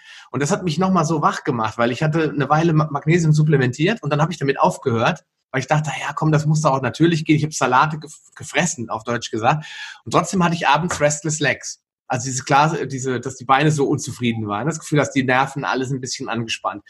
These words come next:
Kurz ein Glas mit Magnesiumpulver, also Basenpulver genommen, fünf Minuten später war das Thema weg. Ja? Also hab ich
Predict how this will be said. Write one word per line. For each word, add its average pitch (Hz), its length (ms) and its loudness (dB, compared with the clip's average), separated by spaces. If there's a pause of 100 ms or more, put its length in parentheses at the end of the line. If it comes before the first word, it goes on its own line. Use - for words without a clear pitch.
(580)
Kurz 220 260 0
ein 202 80 2
Glas 175 300 2
mit 165 160 -2
Magnesiumpulver, 202 840 2
also 151 180 2
Basenpulver 165 640 2
genommen, 160 460 -2
fünf 160 200 -6
Minuten 156 160 2
später 143 240 0
war 135 80 2
das 127 140 -4
Thema 117 280 -4
weg. - 220 -6 (260)
Ja? 131 240 -2 (320)
Also 127 300 2
hab 143 160 0
ich 156 220 -6